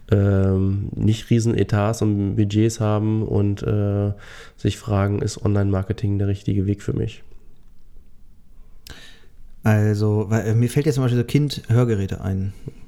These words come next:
Speaker 2: Die sieht man überall, die sind überall, würde ich jetzt so gefühlt als Großkonzern einordnen,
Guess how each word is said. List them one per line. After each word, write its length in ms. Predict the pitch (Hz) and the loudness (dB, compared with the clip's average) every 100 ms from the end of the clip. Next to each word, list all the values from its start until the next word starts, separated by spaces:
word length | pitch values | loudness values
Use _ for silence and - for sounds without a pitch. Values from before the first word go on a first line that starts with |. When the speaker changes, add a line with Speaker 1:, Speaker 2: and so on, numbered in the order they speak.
| - - - - | -20 -20 -18 -4
Speaker 2:
Die 60 | 104 | 0
sieht 200 | 120 139 | 0 2
man 120 | 143 | 0
überall, 500 | 131 139 127 131 135 | 2 0 0 0 2
die 60 | |
sind 160 | 113 131 | 2 0
überall, 680 | 131 120 107 123 127 127 120 | 0 -2 -2 0 0 0 -2
würde 160 | 117 117 | -2 0
ich 60 | |
jetzt 140 | 123 - | 0 2
so 380 | 117 113 117 - - - - - - | 2 2 0 -6 -18 -16 -18 -16 -2
gefühlt 760 | 113 - - 156 160 151 151 151 | -2 -2 -2 2 2 2 0 0
als 440 | 117 110 - - | 0 0 -2 -2
Großkonzern 1040 | - 220 147 156 - - 156 - 156 151 | 0 2 0 -2 -6 -2 -2 0 0 -2
einordnen, 640 | - 160 160 165 185 202 | -2 -2 -2 -2 -2 -2